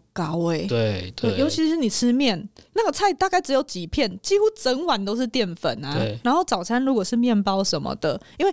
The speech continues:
Speaker 1: 有时候我会自己有空的时候，我会准备鸡胸肉，但是有时候就是真的很忙，或是你已经太晚起来来不及了，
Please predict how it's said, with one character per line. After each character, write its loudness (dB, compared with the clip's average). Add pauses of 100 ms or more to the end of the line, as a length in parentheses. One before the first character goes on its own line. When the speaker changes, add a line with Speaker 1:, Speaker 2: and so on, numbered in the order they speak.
(140)
Speaker 1:
有 0
时 0
候 4
我 0
会 2
自 -6
己 -4
有 0
空 -2
的 -8
时 -2
候， 4
我 0
会 0
准 -8
备 0
鸡 -4
胸 -2
肉， 0
但 2
是 2 (360)
有 2
时 0
候 4
就 2
是 -2
真 2
的 4
很 -2
忙， -2
或 2
是 -2
你 2
已 0
经 0
太 0
晚 -2
起 -4
来 0
来 -2
不 -2
及 -6
了， 0